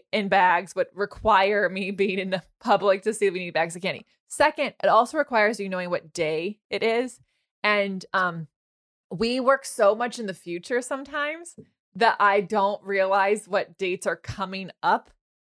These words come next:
and <laughs> unless there's, like, a notification of some kind. So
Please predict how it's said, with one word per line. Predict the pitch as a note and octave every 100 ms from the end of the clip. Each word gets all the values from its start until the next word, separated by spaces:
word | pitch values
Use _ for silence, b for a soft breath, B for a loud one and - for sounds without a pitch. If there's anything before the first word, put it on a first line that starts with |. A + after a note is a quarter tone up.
| _
and | G#3+ G#3 - - -
<laughs> | _ _ _ -
unless | A3 G#3+ -
there's, | B3 B3
like, | A3 F#3+ -
a | G3+
notification | F#3+ F#3 F#3+ G#3 F3+ G3+ F3+
of | E3
some | F3+
kind. | F3+ D#3+ E3+
So | G#3